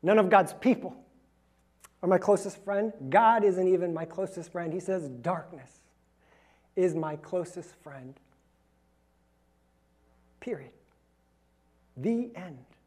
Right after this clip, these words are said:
End of song. Like, can you imagine if we had a, a, a Sunday morning service where we gathered here on a Sunday and we sang a song like this?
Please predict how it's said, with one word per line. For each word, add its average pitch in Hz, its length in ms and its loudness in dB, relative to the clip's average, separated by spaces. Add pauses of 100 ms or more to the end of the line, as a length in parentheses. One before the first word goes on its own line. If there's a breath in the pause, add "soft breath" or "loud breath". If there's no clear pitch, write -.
(760)
End 220 180 2
of 196 120 0
song. 135 260 -16 (3250)
Like, 156 120 -10
can 254 100 4
you 320 80 4
imagine 240 500 4
if 190 200 -2
we 175 240 -2
had 190 200 2
a, 185 440 -12
a, 160 80 -12
a 180 80 -14
Sunday 208 360 6
morning 190 300 2
service 202 520 -6
where 165 100 -8
we 190 100 -2
gathered 185 380 0
here 196 160 0
on 190 140 -2
a 185 40 -4
Sunday 202 340 -14 (880)
and 170 120 0
we 220 100 8
sang 214 460 4
a 190 40 6
song 196 340 2
like 175 200 2
this? 170 340 -10